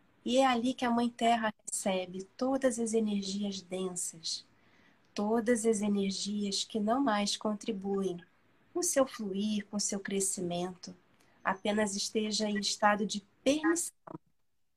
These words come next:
Abra-se para isso. O seu corpo vai colocar tudo que não é mais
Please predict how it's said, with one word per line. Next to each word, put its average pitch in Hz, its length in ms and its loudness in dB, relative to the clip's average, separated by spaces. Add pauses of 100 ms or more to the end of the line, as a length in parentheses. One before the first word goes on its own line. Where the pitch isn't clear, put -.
(920)
Abra-se 220 640 6
para 185 220 -2 (180)
isso. - 160 -6 (2000)
O 202 60 -6
seu 196 240 -4
corpo 208 720 -2 (680)
vai 214 260 4
colocar 208 580 0
tudo 226 280 -4
que - 80 -14 (120)
não 190 180 -2
é 175 120 2
mais 170 180 -2